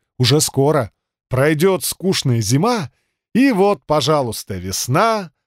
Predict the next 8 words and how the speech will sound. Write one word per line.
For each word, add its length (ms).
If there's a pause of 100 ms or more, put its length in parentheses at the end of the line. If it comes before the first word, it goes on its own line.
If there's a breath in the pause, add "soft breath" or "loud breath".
состязания, 1160 (240)
праздник, 760 (460)
и 160
Посейдону 720
приятно. 680 (640)
С 160
недавних 480
пор 280